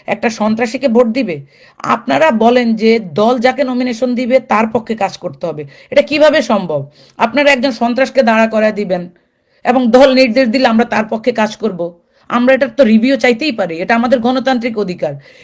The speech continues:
এখন আমরা যখন ইনফরমেশনগুলো আপনাদেরকে দিচ্ছি, আপনারা কি রিভিউ করেন? যদি রিভিউ করেন তাহলে এরকম প্রার্থী কেন আসবে? আজকে দলের যাদেরকে চূড়ান্ত প্রার্থী হিসেবে আপনারা ঘোষণা করছেন, প্রায়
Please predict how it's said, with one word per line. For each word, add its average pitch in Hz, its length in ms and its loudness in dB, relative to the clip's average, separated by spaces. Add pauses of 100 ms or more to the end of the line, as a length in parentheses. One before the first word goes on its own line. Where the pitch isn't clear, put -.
(140)
এখন 247 280 0
আমরা 262 320 4
যখন 277 320 2
ইনফরমেশনগুলো 254 720 2
আপনাদেরকে 233 440 0
দিচ্ছি, 214 280 -2
আপনারা 233 260 0
কি 240 100 -4
রিভিউ 220 340 0
করেন? 226 420 0 (600)
যদি 262 220 4
রিভিউ 277 380 2
করেন 254 320 4
তাহলে 233 260 2
এরকম 240 340 4
প্রার্থী 220 300 -4
কেন 226 240 0
আসবে? 160 340 -4 (400)
আজকে 240 480 2
দলের 262 460 6
যাদেরকে 240 440 2 (100)
চূড়ান্ত 247 300 -2
প্রার্থী 226 320 -4
হিসেবে 254 200 -2
আপনারা 247 260 -4
ঘোষণা 226 340 -6
করছেন, 226 460 -4 (680)
প্রায় 330 440 4